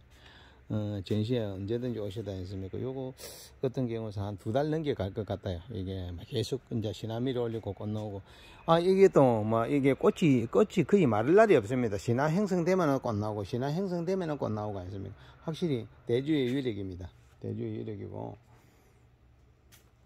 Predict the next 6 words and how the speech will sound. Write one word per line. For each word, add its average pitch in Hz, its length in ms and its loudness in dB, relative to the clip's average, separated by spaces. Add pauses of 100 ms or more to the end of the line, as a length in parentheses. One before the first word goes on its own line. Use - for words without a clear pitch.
음, 95 360 -10 (1600)
어, 110 560 -6 (640)
고추가, 113 460 -4
고추가 123 400 -2
익어가고 107 480 -6
있습니다. 90 480 -6